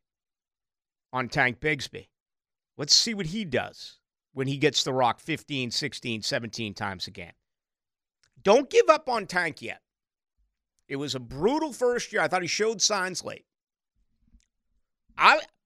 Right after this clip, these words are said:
I won't give up on him after watching what I watched last August. The kid can play some football. It feels like he needs to be with it a hundred percent mentally, okay?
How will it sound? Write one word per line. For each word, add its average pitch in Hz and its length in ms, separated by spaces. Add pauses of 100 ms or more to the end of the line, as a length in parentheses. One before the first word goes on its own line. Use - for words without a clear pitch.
(140)
I 214 160
won't 330 280
give 180 200
up 147 180
on 139 160
him 143 180
after 165 280
watching 165 680 (180)
what 165 220
I 147 320 (560)
watched 151 640 (400)
last 160 320
August. 131 440 (1400)
The 151 80
kid 254 260
can 180 100
play 185 220
some 143 180
football. - 360 (260)
It 175 120
feels 226 340
like 214 180
he 185 160
needs 190 480
to 185 500 (1000)
be 190 200
with 156 300
it 202 320 (160)
a 135 60
hundred 175 280
percent 170 460 (280)
mentally, 190 580 (580)
okay? 175 440